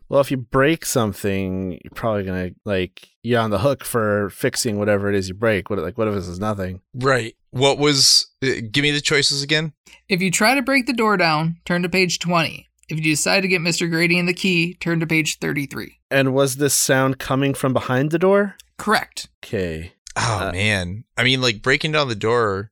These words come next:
Speaker 2: sounds like something a criminal would do.
Speaker 1: <laughs> Just at the first, yeah.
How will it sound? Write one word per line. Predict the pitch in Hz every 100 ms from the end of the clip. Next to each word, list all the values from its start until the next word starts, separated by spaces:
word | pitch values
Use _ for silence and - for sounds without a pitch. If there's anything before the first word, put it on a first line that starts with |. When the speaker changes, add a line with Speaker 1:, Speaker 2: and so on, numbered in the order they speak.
| -
Speaker 2:
sounds | - 104 104
like | 101
something | - 98 73
a |
criminal | 90 - 110 101 87
would | 87 80
do. | 80 82 101 -
Speaker 1:
<laughs> | 147 - - - 208 - - - - - - - - - - _ _
Just | - 127
at | 127 -
the |
first, | 107 - 120 113 - - -
yeah. | 123 113 104